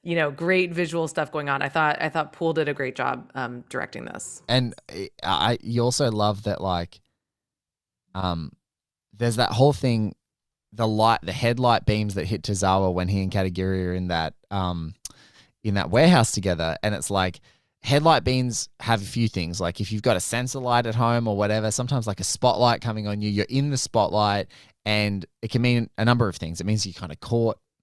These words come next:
Speaker 2: it means you
Speaker 1: Yeah.
Speaker 2: kinda flash. But in that moment, I think that Poole does a great job of, like, Tozawa is not caught. He,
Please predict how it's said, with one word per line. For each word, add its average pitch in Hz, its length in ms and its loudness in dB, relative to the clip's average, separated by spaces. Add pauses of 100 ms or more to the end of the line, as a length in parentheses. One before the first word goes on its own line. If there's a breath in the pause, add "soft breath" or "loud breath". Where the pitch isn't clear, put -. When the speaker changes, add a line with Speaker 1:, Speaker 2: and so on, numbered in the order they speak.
(300)
Speaker 2:
it - 20 -20
means 104 160 -8
you 156 60 0
Speaker 1:
Yeah. 147 120 2
Speaker 2:
kinda 127 120 -4
flash. 107 400 0 (560 soft breath)
But 123 260 4 (140)
in 120 160 0
that 117 160 2
moment, 113 340 6
I 98 60 4
think 107 180 2
that - 120 -2
Poole 110 160 6
does 98 200 4
a 98 40 2
great 92 220 4
job 98 160 6
of, 98 120 0
like, 92 220 0
Tozawa 113 540 4
is 101 200 0
not 113 320 0 (440)
caught. 76 380 0 (440)
He, - 200 -6